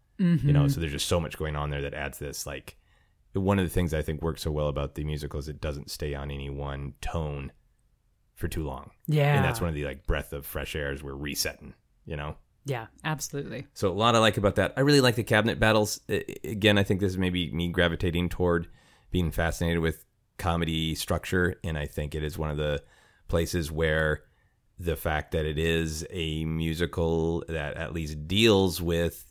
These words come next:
Speaker 2: hey, we're gonna tell you who the soul of this guy was through some kind of nitpicky, potentially nitpicky political battles of the time. There are obviously very, very important, but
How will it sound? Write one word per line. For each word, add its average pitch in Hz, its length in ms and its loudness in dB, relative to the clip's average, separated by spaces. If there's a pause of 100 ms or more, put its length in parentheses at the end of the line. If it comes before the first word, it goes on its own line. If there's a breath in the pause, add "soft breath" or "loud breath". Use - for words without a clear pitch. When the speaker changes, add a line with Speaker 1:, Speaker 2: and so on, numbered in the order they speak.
(140)
Speaker 2:
hey, 120 460 2
we're 95 160 2
gonna 147 140 4
tell 135 140 4
you 120 220 6
who 110 100 4
the 98 120 0
soul 117 320 4
of 101 80 4
this 98 120 2
guy 101 200 2
was 95 380 4 (600 soft breath)
through 135 420 6
some 117 420 6
kind 117 440 2
of 104 220 4 (1040)
nitpicky, 123 580 2 (540)
potentially 135 480 6
nitpicky 110 720 2 (400)
political 113 400 2
battles 104 320 2
of 101 60 0
the 92 60 -2
time. 98 300 2 (160)
There 90 280 2
are 82 280 4
obviously 80 340 0
very, 85 360 2
very 80 240 2
important, 85 640 6
but 73 280 -8